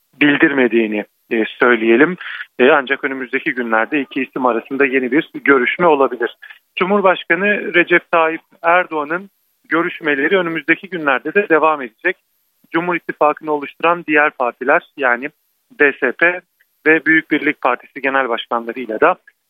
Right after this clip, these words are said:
görüşecektir Cumhurbaşkanı Erdoğan. Bununla birlikte ak Parti ve M H P arasındaki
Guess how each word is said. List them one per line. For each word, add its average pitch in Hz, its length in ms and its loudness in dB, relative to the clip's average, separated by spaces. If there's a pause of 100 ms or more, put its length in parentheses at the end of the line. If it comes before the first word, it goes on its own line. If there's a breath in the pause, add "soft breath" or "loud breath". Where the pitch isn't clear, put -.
(160)
görüşecektir 147 840 2 (140)
Cumhurbaşkanı 143 600 0
Erdoğan. 123 500 -2
Bununla 208 380 -2
birlikte 165 460 0 (400)
ak 160 200 -2
Parti 170 260 0
ve 175 100 -2
M 156 160 -2
H 156 60 0
P 208 140 -2
arasındaki 143 640 -4